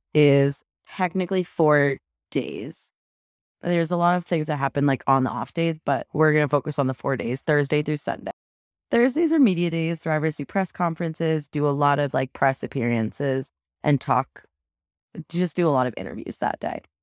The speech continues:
And you move to Friday, and Friday is practice day. So the first two practice sessions are held Friday. Saturday has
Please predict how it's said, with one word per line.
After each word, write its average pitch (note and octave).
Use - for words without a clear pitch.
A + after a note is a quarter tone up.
And F#3+
you G3+
move F#3+
to E3+
Friday, B2+
and D3
Friday D3+
is -
practice -
day. -
So C3+
the C3
first D#3
two D#3
practice C3+
sessions B2+
are D#3
held E3+
Friday. F#2+
Saturday F#3
has C#3+